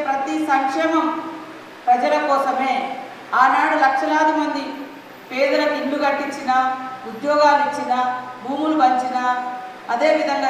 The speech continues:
జలప్రభ పెట్టినా, ఊరూరా కరెంట్ లైన్ పెట్టినా, గిరిజనుల కోసం మరి ఐటీడీఏ తీసుకొచ్చినా, ఎస్సీ,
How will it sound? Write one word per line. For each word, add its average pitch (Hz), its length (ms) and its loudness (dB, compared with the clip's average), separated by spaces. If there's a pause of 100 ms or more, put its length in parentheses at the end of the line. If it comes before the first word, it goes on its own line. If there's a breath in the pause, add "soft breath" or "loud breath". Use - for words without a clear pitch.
(120)
జలప్రభ 285 460 0 (920)
పెట్టినా, 269 360 -2 (260)
ఊరూరా 294 340 2 (120)
కరెంట్ 277 320 2
లైన్ 285 240 -2
పెట్టినా, 254 300 -2 (160)
గిరిజనుల 277 380 -4 (100)
కోసం 262 260 -2 (520)
మరి 247 120 4 (120)
ఐటీడీఏ 294 400 0 (100)
తీసుకొచ్చినా, 254 580 -4 (220)
ఎస్సీ, 269 220 -2